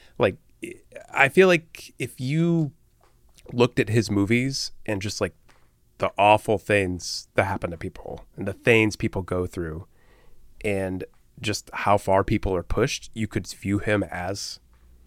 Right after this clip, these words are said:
cynical, as a pessimist who's, like, looking at the world that way. But in my mind, when a movie goes further and further that direction, I kind of tend to see more and more optimism from a filmmaker, depending on how they handle it, of course.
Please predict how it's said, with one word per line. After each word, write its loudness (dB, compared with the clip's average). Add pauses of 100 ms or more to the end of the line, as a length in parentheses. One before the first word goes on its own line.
(560)
cynical, 0 (140)
as -10
a -8
pessimist 0
who's, -4
like, -4 (160)
looking -2
at 0
the -4
world 2
that 6
way. 4 (520)
But 2
in 2
my 8
mind, 8
when 4
a 4
movie 4
goes 2
further 2
and -6
further 0
that -4
direction, -2 (720)
I 4 (360)
kind 2
of 2
tend 4
to 2
see 0
more 6
and 2
more 0 (120)
optimism -4
from 0
a -2
filmmaker, -6
depending 8
on 2
how 4
they -2
handle -6
it, -8
of -10
course. -8